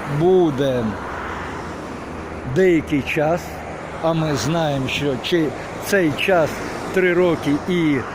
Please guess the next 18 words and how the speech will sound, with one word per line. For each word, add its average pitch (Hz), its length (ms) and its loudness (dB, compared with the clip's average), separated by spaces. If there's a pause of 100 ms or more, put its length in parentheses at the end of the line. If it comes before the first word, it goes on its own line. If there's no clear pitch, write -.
(260)
е, 139 520 4
ще 151 480 0 (380)
півроку, 135 760 2 (840)
буде 247 440 2 (200)
випасати 147 920 0 (360)
народ. 139 480 2 (520)
Тож 247 260 2 (440)
не 151 320 2 (720)
кажіть, 156 440 0 (500)
що 160 100 2
ви 135 480 2 (420)
чогось 139 440 2
не 127 260 0
знали 233 360 2 (400)
або 127 520 2 (840)
щось, 175 480 2
е, 143 260 4 (200)
вас 135 220 2